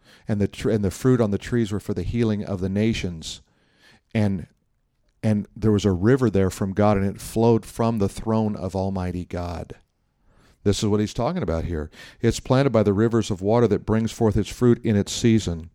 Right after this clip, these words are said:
whose leaf shall not wither." No winter, no fall.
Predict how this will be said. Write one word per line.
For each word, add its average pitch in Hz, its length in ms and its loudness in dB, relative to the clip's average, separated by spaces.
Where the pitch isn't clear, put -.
whose 120 240 2
leaf 117 300 0
shall 107 280 -2
not 104 320 -4
wither." 92 500 -4
No 98 140 -4
winter, 104 520 -4
no 98 160 -2
fall. 95 580 -2